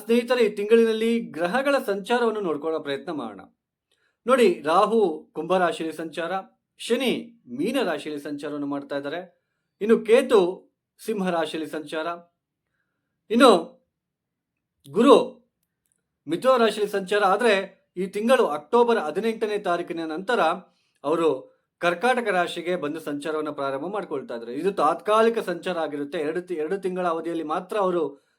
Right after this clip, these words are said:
ಕರ್ಕಾಟಕ ರಾಶಿಯಲ್ಲಿ ಇರ್ತಾ ಇದ್ದಾರೆ. ಇದು, ಈ ಬದಲಾವಣೆಯಿಂದ ಸಾಕಷ್ಟು ರಾಶಿಗಳಿಗೆ ಉತ್ತಮವಾದ ಬದಲಾವಣೆಗಳು ತಂದ್ಕೊಡ್ತಾ ಹೋಗ್ತಾ ಇದೆ.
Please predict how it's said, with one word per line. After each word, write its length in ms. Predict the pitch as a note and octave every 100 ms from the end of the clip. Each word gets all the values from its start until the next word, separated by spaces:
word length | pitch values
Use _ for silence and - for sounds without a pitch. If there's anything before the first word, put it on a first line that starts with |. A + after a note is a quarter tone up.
| _
ಕರ್ಕಾಟಕ 460 | D#3+ D#3 G#3 G3+ F3+
ರಾಶಿಯಲ್ಲಿ 360 | E3+ D#3+ D#3+
ಇರ್ತಾ 280 | C#3+ C#3+ C#3+
ಇದ್ದಾರೆ. 420 | C3+ D3+ G#3 _ _ _ _ _ _ _ _ _ _ -
ಇದು, 340 | F#3+ C#4 A#3+ F#3+
ಈ 140 | G3+
ಬದಲಾವಣೆಯಿಂದ 720 | F#3 F3+ A3 A3+ A3 G#3+ G3+ G3 G#3+ G#3 -
ಸಾಕಷ್ಟು 720 | E3 G3+ F#3+ - F#3 C#3+ - _ _ _ D3+
ರಾಶಿಗಳಿಗೆ 600 | D#3 D#3+ E3+ E3 F3 F3+
ಉತ್ತಮವಾದ 480 | D3+ D#3 E3+ E3+ D#3
ಬದಲಾವಣೆಗಳು 540 | C3 C#3+ F3 F#3 F3+
ತಂದ್ಕೊಡ್ತಾ 460 | C#3+ C#3 C#3+ - B2+
ಹೋಗ್ತಾ 380 | B2+ B2 B2
ಇದೆ. 300 | A#2 G#2+ _